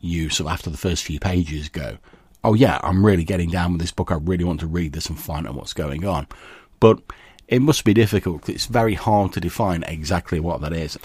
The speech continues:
And I assume it's different for different people. I can only really talk about myself, but I know that I tend to look for an interesting concept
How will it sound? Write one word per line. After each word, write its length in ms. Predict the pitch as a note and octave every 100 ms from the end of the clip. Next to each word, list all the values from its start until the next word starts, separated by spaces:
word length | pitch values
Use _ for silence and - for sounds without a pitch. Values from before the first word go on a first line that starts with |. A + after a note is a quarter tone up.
| - - -
And 100 | A#2+
I 100 | B2
assume 340 | - C#3 G2
it's 160 | F2 -
different 580 | E2 F2 - D#2+ D2+ - -
for 440 | - - D2+ C2+ A1 _ E2+ D2+
different 420 | D#2 - D2 -
people. 340 | F#2+ E2 C#2 - - - - -
I 100 | -
can 120 | G2 A#2
only 160 | F#2+
really 280 | F2 F#2+ F2
talk 260 | - F#2+ E2
about 240 | E2+ D#2
myself, 760 | D2+ D2+ - A2+ F#2+ G#2+ F#2 -
but 300 | F#2+ E2 - - - -
I 120 | F2+
know 160 | G2+ F#2
that 120 | F2+
I 180 | G2 F#2+
tend 300 | - F#2 E2+
to 60 | F2+
look 220 | F2 -
for 300 | F#2 E2+ D#2+ - - -
an 140 | D#2 -
interesting 720 | G2 F2+ - F2+ - F2 D2+
concept 720 | - G#2 F#2 - F2+ E2 -